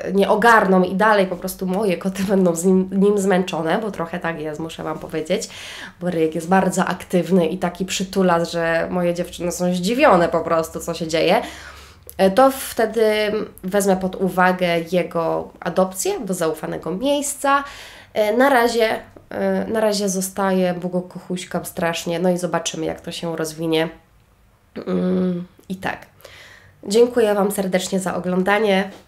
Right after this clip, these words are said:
Łapka w górę zawsze jest mile widziana, słuchajcie. Zostawcie łapkę w górę. Ja jak przypominam o tym, żeby zostawić komentarz i łapkę w górę, to ja faktycznie widzę, że te liczby wzrastają, a dla nas twórców to jest bardzo fajna,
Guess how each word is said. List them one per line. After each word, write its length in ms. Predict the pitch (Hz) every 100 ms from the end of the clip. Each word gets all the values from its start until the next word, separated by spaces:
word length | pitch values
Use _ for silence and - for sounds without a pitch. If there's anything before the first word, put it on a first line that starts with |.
| _ -
Łapka 360 | 262 311 -
w 80 | 262
górę 300 | 226 269 277 277 269
zawsze 360 | 339 - 190
jest 180 | 156 156
mile 320 | 180 160 165
widziana, 560 | 156 160 160 147 151 156
słuchajcie. 600 | - 160 165 156 156 -
Zostawcie 540 | 277 320 311 294 -
łapkę 280 | 233 214 -
w 80 | 175
górę. 260 | 247 240 240 - - -
Ja 80 |
jak 180 | 214 214
przypominam 580 | - 226 214 254 277 254
o 100 | 226
tym, 180 | - 214
żeby 160 | 190
zostawić 360 | 196 190 202 190
komentarz 400 | - - 214 -
i 40 |
łapkę 240 | 202 202 196
w 60 |
górę, 200 | 180 202
to 100 | 190
ja 80 | 214
faktycznie 440 | 208 190 240 - 202
widzę, 260 | 208 202
że 120 | 190
te 140 | 190 202
liczby 280 | 202 190 185
wzrastają, 640 | 180 185 185 240 233 220 220 - - - -
a 80 |
dla 160 | 247 233
nas 180 | 202 185
twórców 380 | - 170 - -
to 80 |
jest 120 | 165 156
bardzo 260 | 160 156
fajna, 600 | 165 160 156 160 160 -